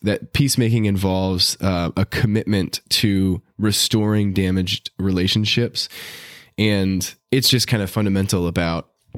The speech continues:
the forgiveness that God has extended to you. You should forgive other people in that way. That's in, like, Colossians three and other places. So the posture that we are to, to have as followers of Jesus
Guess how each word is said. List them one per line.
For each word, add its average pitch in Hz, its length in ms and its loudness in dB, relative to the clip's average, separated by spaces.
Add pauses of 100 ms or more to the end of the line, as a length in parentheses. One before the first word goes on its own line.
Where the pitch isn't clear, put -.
(240)
the 107 120 -2
forgiveness 107 640 0
that - 180 -4
God 104 320 0
has 113 180 2
extended 95 500 -2
to 87 120 -2
you. 90 260 2
You 110 240 2
should 117 240 -2
forgive 104 600 0
other 101 180 0
people 101 320 0
in 92 80 0
that 90 180 0
way. 87 400 0 (320)
That's 98 180 -4
in, 101 120 2
like, 95 160 0
Colossians 90 480 0
three 90 480 2
and 90 100 0
other 87 200 -2
places. 85 480 0
So 87 360 0 (640)
the 101 360 2 (100)
posture 110 680 0
that 98 160 0
we 101 180 2
are 92 140 0
to, - 300 0
to 95 180 0
have 95 680 0
as 95 460 2
followers 95 560 0
of 87 80 -4
Jesus 87 680 0